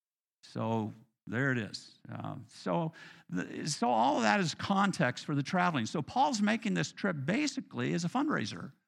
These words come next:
and to collect the money, and then he's gonna sail back with the, with the people that are gonna carry the money to Jerusalem and deliver it. And he does do that. That's coming up ahead.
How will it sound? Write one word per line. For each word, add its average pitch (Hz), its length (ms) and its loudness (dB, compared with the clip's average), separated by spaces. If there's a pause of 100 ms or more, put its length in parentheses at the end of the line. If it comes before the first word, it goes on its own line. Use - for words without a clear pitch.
(180)
and 165 120 2
to 160 60 2
collect 180 300 2
the 254 80 2
money, 147 300 4
and 156 120 2
then 147 80 2
he's 156 120 0
gonna 180 180 -2
sail 170 380 -2
back 151 340 2
with 160 200 -2
the, 113 320 0 (360)
with 160 260 0 (140)
the 151 60 0
people 202 420 0
that 160 160 2
are 156 60 0
gonna 147 180 2
carry 262 340 0
the 135 120 0
money 113 420 0 (260)
to 220 140 2
Jerusalem 196 880 -2
and 185 140 2
deliver 247 380 2
it. - 240 -4
And 196 100 2
he 254 80 4
does 277 240 2
do 220 160 2
that. 139 360 0
That's 214 180 0
coming 220 320 2
up 202 140 2
ahead. 208 420 2